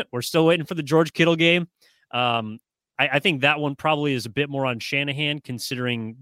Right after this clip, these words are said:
just the lack of, of usage in the passing game.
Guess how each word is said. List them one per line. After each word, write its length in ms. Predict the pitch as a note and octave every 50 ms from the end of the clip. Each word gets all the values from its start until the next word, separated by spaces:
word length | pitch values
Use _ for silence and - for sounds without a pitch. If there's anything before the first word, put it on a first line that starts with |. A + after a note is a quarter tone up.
| B2+ -
just 320 | - B2+ A#2 - - - _ _ _ _ _ _ _ _ _ _
the 80 | - A2
lack 400 | G#2 A2 A2 A2+ B2+ B2+ - C3+
of, 160 | A#2+ G2+ - -
of 120 | A2+ G2
usage 460 | F#2+ G#2 A#2 C#3 D3+ - - F3 E3
in 60 | F3+
the 60 | F3+ F3+
passing 440 | - F3+ F3+ F#3+ F3+ - G#3 G3
game. 300 | F#3+ G3 G3+ G#3 G#3+ G#3+